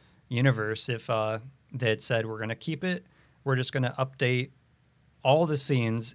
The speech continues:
and only replace a handful," 'cause that might have gone over pretty well. But again, uh, I think part of the reason they closed it was just in a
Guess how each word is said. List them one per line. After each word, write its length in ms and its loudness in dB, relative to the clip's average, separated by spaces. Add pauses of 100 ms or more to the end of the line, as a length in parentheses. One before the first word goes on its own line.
and 260 -2
only 200 0
replace 520 -2
a 60 -2
handful," 680 -4 (500)
'cause 140 0
that 160 0
might 160 -2
have 140 -2
gone 200 2
over 380 -2
pretty 300 -2
well. 320 -2
But 120 -4
again, 520 2 (500)
uh, 300 -4 (540)
I 80 -2
think 200 -4
part 300 0
of 100 0
the 80 -4
reason 440 -6
they 100 -6
closed 380 -2
it 40 -2
was 220 -4
just 200 -6 (200)
in 180 -4
a 200 -2